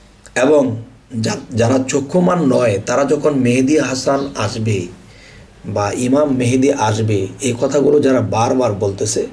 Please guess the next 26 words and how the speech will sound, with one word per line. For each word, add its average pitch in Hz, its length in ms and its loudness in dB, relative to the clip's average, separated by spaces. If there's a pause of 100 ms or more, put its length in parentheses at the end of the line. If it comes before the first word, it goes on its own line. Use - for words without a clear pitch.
(640)
তারা 135 260 0
একদিন 123 400 0
কি 135 140 2
হবে, 143 280 0 (840)
যে 107 120 0 (100)
তাদের 123 280 2
সামনে 131 400 0
যখন 143 360 2 (320)
কোনো 139 180 2
অলিয়া 120 400 2
উলিয়া 110 360 0 (880)
বলবে 127 580 2
যে, 131 100 0
"বাবারে, 120 400 2 (400)
মেহেদী, 135 540 0 (420)
ইমাম 123 320 2
মেহেদী 127 400 2
আসছে, 120 520 -2
যাচ্ছে", 110 520 -4 (840)
তখন 165 280 0
কিন্তু 160 540 -2 (400)
বিশাল 123 520 2
একটা 113 280 -2 (120)
প্যাচের 113 300 0
সৃষ্টি - 380 -4
হবে। 110 280 -8